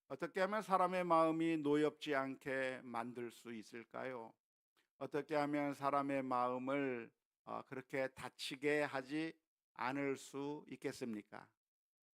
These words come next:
어, 성경을 우리가 살펴보면, 어, 그 방법은 너무나도 쉽고 간단합니다. 마태복음 칠 장 십이 절 말씀에 보면 우리 성도들이,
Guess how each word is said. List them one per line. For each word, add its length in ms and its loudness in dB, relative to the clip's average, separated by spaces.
어, 160 -14
성경을 640 0
우리가 340 2
살펴보면, 1040 0
어, 340 -8
그 160 -4
방법은 680 -2
너무나도 760 0
쉽고 680 0
간단합니다. 960 -4
마태복음 800 4
칠 280 -6
장 500 0
십이 680 -6
절 260 2
말씀에 580 -4
보면 580 -6
우리 200 -8
성도들이, 920 2